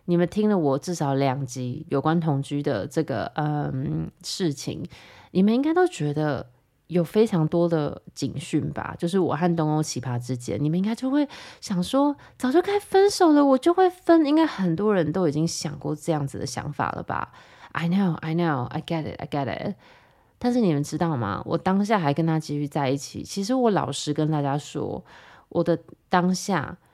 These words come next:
我那时候很享受我和男友同居的这个设定，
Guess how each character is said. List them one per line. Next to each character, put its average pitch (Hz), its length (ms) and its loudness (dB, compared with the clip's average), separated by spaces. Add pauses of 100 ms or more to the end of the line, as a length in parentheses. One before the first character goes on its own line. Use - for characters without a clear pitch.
我 175 180 4
那 226 120 2
时 185 240 -4
候 196 200 2
很 165 240 0
享 156 400 -4
受 160 360 0 (640)
我 170 120 2
和 214 400 -2
男 151 240 0
友 160 220 0
同 135 340 -4
居 143 480 -6
的 135 100 -4
这 147 220 0
个 135 100 -6
设 139 360 -2
定， - 260 -4